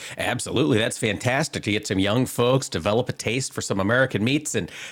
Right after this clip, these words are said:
Dan, I know you've had a chance to travel to Nigeria. Can you fill us in? I, I've never been to Africa. What's it like in Lagos, in an, in an emerging economy on a continent of Africa?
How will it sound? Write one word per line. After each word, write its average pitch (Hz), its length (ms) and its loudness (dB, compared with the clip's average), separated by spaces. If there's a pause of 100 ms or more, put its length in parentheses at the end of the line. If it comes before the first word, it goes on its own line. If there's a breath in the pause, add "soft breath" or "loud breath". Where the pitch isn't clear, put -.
(100)
Dan, 160 260 2
I 139 120 4
know 185 100 8
you've 220 220 6
had 175 120 6
a - 60 2
chance 127 300 0
to - 100 -2
travel 190 500 0
to - 160 0
Nigeria. 110 600 4
Can 135 160 2
you 233 220 4
fill 185 360 2
us 156 140 4
in? 156 80 2
I, 147 240 0
I've 190 140 0
never 87 200 2
been 95 260 2
to 92 120 0
Africa. 139 480 2
What's 175 300 2
it - 100 -4
like 95 480 2
in 113 200 2
Lagos, 107 600 2
in 110 140 2
an, 107 180 2
in 117 140 2
an 113 80 2
emerging 110 460 2
economy 92 520 0
on 92 160 0
a 120 60 -2
continent 120 380 0
of 120 40 0
Africa? - 460 -4